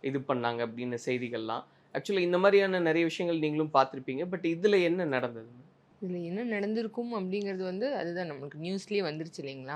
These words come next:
Speaker 2: அவங்களே வாயால உண்மையை சொல்லிட்டாங்க இல்லையா? அவங்களுக்கு வேற யாரோ ஒரு-, ஒருத்தரோட தொடர்பு இருந்துச்சு. அதை மருமகளே வந்து நேரடியா பார்த்துட்டாங்க.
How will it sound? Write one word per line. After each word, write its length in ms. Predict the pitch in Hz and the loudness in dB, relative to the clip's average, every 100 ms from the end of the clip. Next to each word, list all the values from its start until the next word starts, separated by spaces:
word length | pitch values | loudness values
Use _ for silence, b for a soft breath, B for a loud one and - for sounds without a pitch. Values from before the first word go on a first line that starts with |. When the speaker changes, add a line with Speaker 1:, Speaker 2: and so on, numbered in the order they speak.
| 143 | -8
Speaker 2:
அவங்களே 440 | 135 151 165 156 _ _ - | -6 -4 -4 -4 _ _ -4
வாயால 340 | 160 160 165 175 | 0 0 0 -2
உண்மையை 360 | 156 151 165 156 | -4 -6 -8 -8
சொல்லிட்டாங்க 420 | 147 143 151 135 | -10 -10 -12 -14
இல்லையா? 280 | 131 160 247 _ b b b | -14 -14 -16 _ b b b
அவங்களுக்கு 380 | - 147 147 143 | -8 -6 -4 -2
வேற 180 | 156 151 | 0 0
யாரோ 380 | 151 156 160 147 | 0 -2 -2 -4
ஒரு-, 60 | - | -4
ஒருத்தரோட 420 | 156 151 156 160 | -4 -2 -2 -2
தொடர்பு 380 | 160 151 147 160 | -2 -4 -4 -4
இருந்துச்சு. 460 | 139 143 139 156 147 | -6 -8 -8 -6 -6
அதை 160 | 139 131 _ _ _ | -6 -10 _ _ _
மருமகளே 560 | 160 165 175 185 170 175 | -2 0 0 -2 -2 -2
வந்து 200 | 156 160 | -4 -4
நேரடியா 380 | 151 156 160 160 151 | -2 -2 -2 -4 -2
பார்த்துட்டாங்க. 680 | 147 147 160 143 131 143 | -4 -4 -8 -6 -6 -10